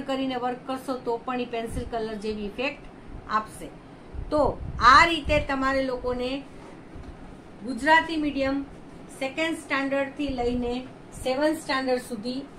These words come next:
અને English medium second સ્ટાન્ડર્ડથી લઈને sixth standard સુધીને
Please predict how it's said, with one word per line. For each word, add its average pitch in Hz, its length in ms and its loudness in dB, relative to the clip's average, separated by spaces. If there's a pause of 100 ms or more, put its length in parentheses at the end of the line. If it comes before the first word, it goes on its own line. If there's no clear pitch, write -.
અને 233 140 0 (180)
English 294 360 0
medium 254 320 0 (160)
second 277 380 0
સ્ટાન્ડર્ડથી 247 560 -2
લઈને 226 220 0 (100)
sixth 285 220 -8
standard 233 440 -2
સુધીને 220 340 -4